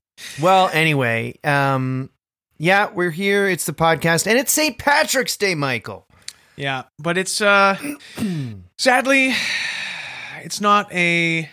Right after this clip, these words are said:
Speaker 2: happy Saint Patrick's Day because,
Speaker 1: No.
Speaker 2: once again, we are celebrating another Saint Patrick's Day stuck inside. You know, we're not allowed to go out in reality and, you know, gather with our friends and dance and sing.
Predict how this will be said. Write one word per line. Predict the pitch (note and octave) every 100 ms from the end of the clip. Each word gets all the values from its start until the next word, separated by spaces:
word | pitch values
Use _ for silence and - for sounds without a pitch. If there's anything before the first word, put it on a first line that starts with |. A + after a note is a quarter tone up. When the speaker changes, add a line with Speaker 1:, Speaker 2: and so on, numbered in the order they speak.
| -
Speaker 2:
happy | F#3 F#3 E3
Saint | C3+ D3 C3
Patrick's | B2+ C3 C3
Day | C3+ C3 - - - -
because, | A3 B3 F3 A#2+
Speaker 1:
No. | G2+
Speaker 2:
once | G#3+ C#4 C#4
again, | F#3 D#3+ D#3 D3+
we | E3 G3
are | F#3+
celebrating | - F#3 E3+ D#3+ D3+ D3+ D3 C#3 _
another | C3 D3 F#3+
Saint | F#3 F#3+
Patrick's | F3+ D#3 D#3 D3+
Day | C#3+ C3 C3 C3+ _ _
stuck | - - - G3+ C#4+
inside. | D4 D#4 D4+ C4+ G#3+ F#3+ F3+ F#3+ C4 - - _
You | F#3
know, | F#3+
we're | G3
not | F#3 G#3
allowed | A3 A3
to | A3
go | F#3 F3+ G#3+ A3+
out | A3 A3+
in | G#3 G#3
reality | G#3 G#3+ A#3+ A#3+ A3+ A3+ A3+
and, | E3+ E3 D#3 D#3 D#3
you |
know, | D3 C#3 C#3 C#3
gather | D#3+ F3 F3+
with | F3
our | D#3+
friends | C#3+ - A#3 A#3+ A#3+ A#3+ A3
and | D#3
dance | D#3 F3+ E3 - -
and | E3+
sing. | - A#3 A#3 A#3